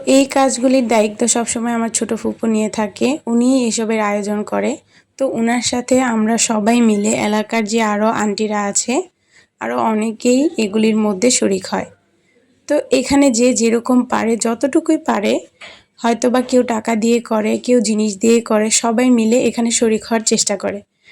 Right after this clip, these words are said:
আবার কেউ টাকা পয়সা না দিতে পারলেও এখানে কাজকাম করেও শরিক হয়। কারণ যেহেতু এই কাজটা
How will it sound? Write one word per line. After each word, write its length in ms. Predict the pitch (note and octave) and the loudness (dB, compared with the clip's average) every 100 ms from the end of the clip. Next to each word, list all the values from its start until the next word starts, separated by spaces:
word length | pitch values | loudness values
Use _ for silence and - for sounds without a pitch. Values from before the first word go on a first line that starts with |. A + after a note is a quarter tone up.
| _ _ | _ _
আবার 240 | - G#3+ C4 | -6 -2 -2
কেউ 180 | B3+ B3+ | 0 0
টাকা 240 | B3+ A3 G#3+ | 0 -2 -4
পয়সা 280 | G#3 G#3 A#3 | -4 -4 -4
না 140 | A3+ G#3+ | -2 -2
দিতে 260 | A3+ B3+ | -2 -2
পারলেও 440 | B3 A#3 G#3+ G#3 A#3 - | 0 0 0 0 -2 -2
এখানে 280 | A3 A#3 B3 | -2 -2 -2
কাজকাম 440 | B3 A3 - A#3 | -2 -4 -4 -4
করেও 320 | A#3+ A3+ A3 B3+ | -4 0 2 2
শরিক 320 | C4+ G#3+ G3 | 2 0 -2
হয়। 240 | - F#3+ G3+ _ _ _ _ _ _ _ _ _ | -6 -10 -10 _ _ _ _ _ _ _ _ _
কারণ 280 | A3+ A#3+ B3+ A#3+ | -2 0 0 2
যেহেতু 340 | A#3+ B3 C4 C4 | 2 2 0 2
এই 160 | B3+ B3 | 4 4
কাজটা 380 | - C4 - | 2 -2 0